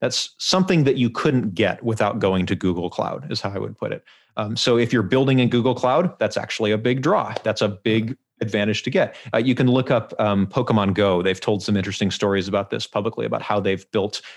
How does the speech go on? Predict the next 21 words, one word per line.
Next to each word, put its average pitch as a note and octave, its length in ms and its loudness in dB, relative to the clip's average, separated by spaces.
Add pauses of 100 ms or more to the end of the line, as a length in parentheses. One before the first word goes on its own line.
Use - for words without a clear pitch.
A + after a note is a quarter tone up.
(140)
uh, - 220 -4
their A2 220 -2 (320)
global, G2 540 0
uh, A2+ 380 -4
extremely, G2+ 680 0
you A2+ 80 -6
know, G#2 200 -6 (500)
high G#2 320 0 (240)
throughput G#2 340 0
system, F#2+ 460 -2
uh, G#2 200 -2
using A2 280 0
Google G#2 240 0
Cloud - 240 -4
Spanner. G2+ 320 -2
That's G#2+ 160 -8
a - 40 -14
big A2 140 -6
draw G#2 180 0
for G#2+ 140 -4
them. G#2+ 240 -6